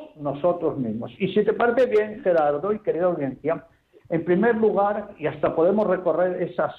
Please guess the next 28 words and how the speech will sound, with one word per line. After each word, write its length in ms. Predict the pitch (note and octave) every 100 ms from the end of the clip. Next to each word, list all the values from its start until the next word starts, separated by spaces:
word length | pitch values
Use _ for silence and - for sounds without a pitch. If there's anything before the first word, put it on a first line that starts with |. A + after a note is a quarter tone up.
| -
seis 480 | D3 F#3+ A3+ A3 F3
dimensiones 760 | F#3+ F#3 F3 - E3 F#3+ G3
que 120 | - D3+
nosotros 480 | C#3+ D3+ E3 - -
tanto 400 | B2+ E3+ E3+ E3+
insistimos, 720 | D#3 - - G3 F3+ C#3+ -
corporal, 680 | C3+ C3 - B2 B2 C3+ C#3+
emocional, 960 | C3+ B2+ - C3 B2+ B2 C3 C3+ C#3+
mental, 880 | C#3 C3+ C3 C3 _ B2+ B2+ C3+ C3+ -
social, 640 | B2+ - B2 C3 C#3 -
valórica 580 | A#2 A2+ B2+ D3+ C#3+ C#3+
y 60 | B2+
espiritual. 680 | B2 - A2 A2 - A2 - - _ - - _
Y 560 | F3+ F3+ E3 C#3 - - - -
podemos 460 | D3+ D#3+ G#3+ F#3+
ver 200 | G#3 G3+
que 100 | G#3
estos 500 | G#3 - - G3 E3
discípulos 400 | - G#3+ A3+ G3 D#3
están 340 | - G3+ G3+ D#3+
muy 540 | D3+ G3 D#4 C#4+ A#2+
enojados, 580 | A2+ G#2+ - F2+ - - - - _ -
están 480 | C#3+ - F#3 F3+ D3
muy 480 | D3 G3+ D4+ C#4+
decepcionados, 720 | D#3+ C3 C#3 C3 B2 A2 - -
¿no 140 | D#3+
le 80 | F3+
parece? 580 | F3+ E3 F#3+ G#3+ G#3+